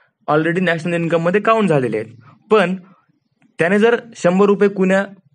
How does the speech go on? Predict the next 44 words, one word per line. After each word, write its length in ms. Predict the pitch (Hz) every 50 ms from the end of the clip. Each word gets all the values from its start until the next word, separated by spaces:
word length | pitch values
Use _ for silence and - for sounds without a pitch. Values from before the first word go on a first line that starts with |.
| _ _ _ _
कुणाकडे 360 | - 165 175 180 175 180 180 170
समजा 300 | 165 165 165 165 170 170
कोण्या 260 | 170 - 165 175 165
संस्थेला 380 | 160 160 160 156 156 170 185
देणगी 320 | 196 180 226 220 202 165 160
दिली 240 | 127 120 110 110 - - - - - - _ _ - _
आणि 160 | 151 156 190
जर 200 | 185 202 214 208
ते 80 | 254 240
शंभर 300 | - 202 185 196 202 214
रुपये 260 | 214 220 214 233 226
सुद्धा 300 | 226 220 196 180 220 220
आपण 240 | 208 196 208 202 196
नॅशनल 400 | 190 180 175 156 185 190 180 175
इन्कममध्ये 420 | 175 170 156 170 165 165 165 165
काउंट 320 | 165 - 151 156 151 151 147 151
केले, 240 | 160 151 135 135 156 143 - _ _ _ _ _ _ _ -
तर 100 | 175 175
ते 200 | - 208 202 214
अगोदरचे 500 | 196 180 170 180 180 185 185 175 - 175
दहा 260 | 156 175 175 170 160
हजार 280 | 143 127 131 135 139 135 139 - _
आणि 200 | 143 147 160 156
हे 120 | 160 208
शंभर 320 | 208 - 185 170 165 156 160
रुपये, 360 | 143 131 131 - 143 135 135 - - _ _ _
असं 240 | 135 151 151 160 151
दहा 220 | 165 165 160 165
हजार, 240 | 170 156 151 175 175 165
शंभर 300 | 165 170 165 165 165 175
रुपये 320 | 160 156 147 - 147 - - _ _ _ _ _ -
अशी 200 | 147 151 - -
काउंटिंग 420 | 160 147 143 139 135 143 135 123
होऊन 140 | 120 117 113
जाईल. 220 | 107 107 104 107 - - _ _ _ -
म्हणजे 220 | 147 151 160 170
ते 120 | 160 196 196
शंभर 320 | 196 180 175 175 180 190
रुपये 240 | 185 190 185 196 190
काय 140 | 190 185 180
होतील? 300 | 175 170 165 202 208 208 208 -
एक्स्ट्रा 280 | 190 190 - 226 233
गणल्या 300 | 214 185 175 160 151 139
जातील. 280 | 127 117 113 - 120